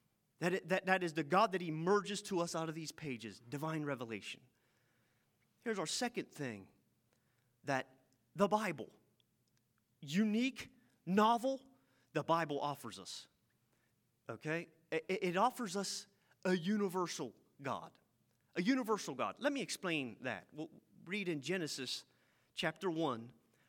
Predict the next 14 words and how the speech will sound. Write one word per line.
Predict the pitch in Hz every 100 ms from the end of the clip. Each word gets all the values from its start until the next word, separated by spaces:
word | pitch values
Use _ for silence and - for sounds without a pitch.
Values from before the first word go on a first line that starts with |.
| _ 143
verse | 135
twenty-six. | - 180 175 - 202 - - - - _ _ _ _ _ _ _ _ _ _ _ _ _ _ _ _ _ _ _ _ _
It | -
says, | - 190 156 - _ -
"And | 202 202
God | 175 226 226 -
said, | 220 151 95 - _ _ _ _ _ _ _ _ _ _ _ _ _ - _ _ _ - _ _ _ _ _ -
'Let | 156 233
us | 226 208
make | 208 -
man | 196 208 196 156 147 143 - _ _ -
in | 196 202
our | 196 185 190
image, | 208 147 101 -